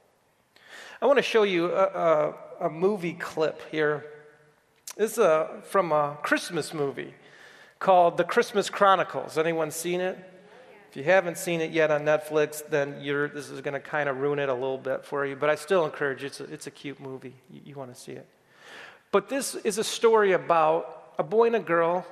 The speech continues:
named Teddy and Kate, their brother and sister. And they lose their dad. Their dad was a fireman, and their dad pays the ultimate price of his life s-, trying to save a family from a fire.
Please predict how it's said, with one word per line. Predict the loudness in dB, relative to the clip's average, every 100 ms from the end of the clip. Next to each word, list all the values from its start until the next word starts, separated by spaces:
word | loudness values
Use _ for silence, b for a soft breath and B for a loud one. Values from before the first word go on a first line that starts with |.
| -20 -18 -8
named | -6 -6 -8
Teddy | -2 0 2 -2
and | -6
Kate, | -6 -4 -4 -6 -8
their | -6
brother | 0 0 -2
and | -8 -10
sister. | -10 -10 -10 -14 -14 -16 _ _ _ _ _ _ _ b b b b b b b b b
And | -2 0
they | 2 2
lose | 2 -2 -2 -4 -6
their | 0 0
dad. | 2 2 2 0
Their | -4
dad | -4 2 2 2 0
was | -2
a | -4
fireman, | -2 -2 0 -2 -6 -12 -16 _ _ _ _ B B B -6
and | -2
their | 0 2
dad | 2 2 0
pays | -4 -2 -2 -6
the | -8 -2
ultimate | -2 -2 -4 -6 -6
price | -4 -2 -2 -4
of | -8
his | -8 -10
life | -6 -6 -6 -8 -14 -20 -16
s-, | -16
trying | -10 -4 -2 -2
to | -8
save | -12 -6 -4 -4 -8
a |
family | -10 -8 -6 -6 -10
from | -12 -14 -14
a |
fire. | -12 -12 -12 -14